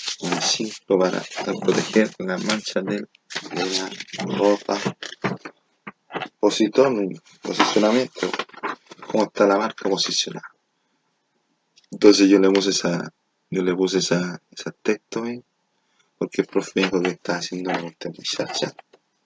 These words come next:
Entonces cambié, le cambié el texto, le cambié el color al envase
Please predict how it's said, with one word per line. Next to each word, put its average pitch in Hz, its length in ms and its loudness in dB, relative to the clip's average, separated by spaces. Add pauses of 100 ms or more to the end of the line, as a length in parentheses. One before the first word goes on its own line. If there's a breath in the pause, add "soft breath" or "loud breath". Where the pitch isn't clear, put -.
Entonces 185 680 -4
cambié, 95 340 -4
le 90 100 0
cambié 85 280 -6
el - 100 -16
texto, - 680 -8
le 95 100 -4
cambié 90 280 -6
el - 80 -12
color 85 280 -2
al 85 120 -6
envase - 500 -10